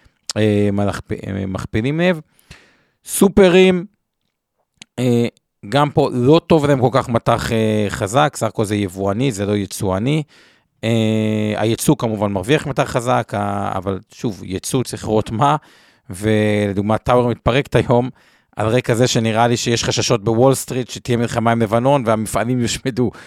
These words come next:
או משהו כזה, אחרת אין לי, כי סך הכל מטח גבוה הוא,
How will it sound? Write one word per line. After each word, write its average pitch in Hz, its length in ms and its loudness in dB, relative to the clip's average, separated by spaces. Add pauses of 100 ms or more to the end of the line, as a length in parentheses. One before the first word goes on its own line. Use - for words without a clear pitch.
(220)
או 104 80 -2
משהו 123 260 2
כזה, 113 300 2
אחרת 117 300 -2
אין 120 140 2
לי, 113 360 2
כי 104 220 -2
סך 123 140 0
הכל 120 260 2
מטח 110 340 -2
גבוה 107 320 2
הוא, 107 280 -2